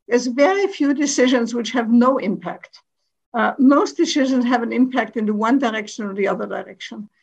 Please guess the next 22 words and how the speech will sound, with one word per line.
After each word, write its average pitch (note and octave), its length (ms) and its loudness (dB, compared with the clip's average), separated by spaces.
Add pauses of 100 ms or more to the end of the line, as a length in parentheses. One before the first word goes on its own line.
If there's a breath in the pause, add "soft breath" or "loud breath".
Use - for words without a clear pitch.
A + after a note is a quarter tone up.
(260)
And A#3+ 140 0
if B3+ 160 -2
I B3 80 2
have D4 300 -2
to F#4+ 100 2
take E4 280 -2
a C#4+ 60 0
decision A#3+ 600 -2
which G#3+ 240 -6
is G#3 220 -4 (440)
counterproductive, B3 1000 -4 (420 soft breath)
uh, A#3 220 0 (100)
then B3+ 240 2
I B3 160 0
think B3 280 0
I A#3+ 80 0
should A#3 320 -8 (140)
have A#3+ 200 0 (180)
very, D#4+ 340 2
very B3+ 220 0
good B3 200 -4
reasons A#3+ 600 0